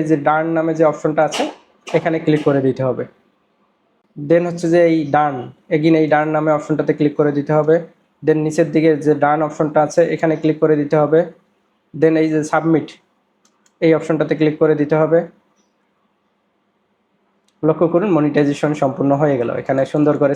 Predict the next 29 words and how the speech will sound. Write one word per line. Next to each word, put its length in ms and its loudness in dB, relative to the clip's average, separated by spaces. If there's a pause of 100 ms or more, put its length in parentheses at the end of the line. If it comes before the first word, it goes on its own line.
"Successful, 480 -4 (100)
you 140 2
are 100 0 (340)
already 340 2 (140)
start 280 0
earning 300 -2
with 160 0 (400)
content 340 0
monetization।" 580 -2 (440)
তো 40 0 (120)
এখান 220 0
থেকে 220 2
ওকে 180 0
ক্লিক 340 -2
করে 180 2
দিবেন। 180 2 (1200)
দেওয়ার 280 2
পর 180 4 (1080)
আপনি 220 -4 (160)
আর 80 2
একটা 240 0
অপশন 280 -2
দেখবেন, 320 0
এই 100 0
যে 40 -2
পলিসি 380 0 (120)
ইস্যু, 180 -6 (600)
এখানে 280 0
ক্লিক 160 0